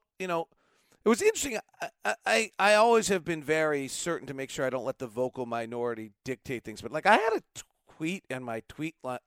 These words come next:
last night about what's wrong with this team and all of this and that. And it's like, whoa, dude.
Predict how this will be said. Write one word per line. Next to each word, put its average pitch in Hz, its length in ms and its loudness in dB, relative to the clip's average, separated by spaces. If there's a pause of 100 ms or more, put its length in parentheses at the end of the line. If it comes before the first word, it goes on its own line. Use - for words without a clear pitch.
(160)
last 113 380 -10
night 107 240 -10 (400)
about 139 260 0
what's - 240 -4
wrong 147 240 0
with 147 120 -8
this 135 140 -8
team 147 440 -8
and 107 80 -10
all 151 240 4
of 131 120 -4
this 147 280 -2
and 117 120 -10
that. 147 160 -2
And 127 80 -8
it's 123 100 -16
like, 113 140 -14
whoa, 226 560 -2 (120)
dude. 247 520 -4